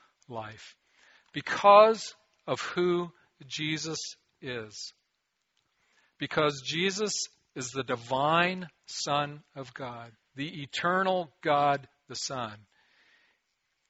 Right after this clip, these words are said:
he can be our high priest. Make no mistake about it. Jesus claimed to be God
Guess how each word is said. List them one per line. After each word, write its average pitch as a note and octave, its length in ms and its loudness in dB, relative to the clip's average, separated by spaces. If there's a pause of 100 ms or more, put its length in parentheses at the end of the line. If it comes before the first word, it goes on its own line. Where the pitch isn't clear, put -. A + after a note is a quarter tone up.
(180)
he D3 160 -10
can C3+ 160 -10
be A#2+ 180 -8
our A2+ 120 -6
high A2 320 -14
priest. G#2+ 500 -16 (560)
Make F3+ 300 -2
no F#3 260 2
mistake G3 480 -2
about C#3+ 320 -4
it. B2+ 140 -16 (340)
Jesus F3 540 -6
claimed E3 560 -4
to D#3+ 100 -14
be C#3+ 180 -10
God C3 380 -4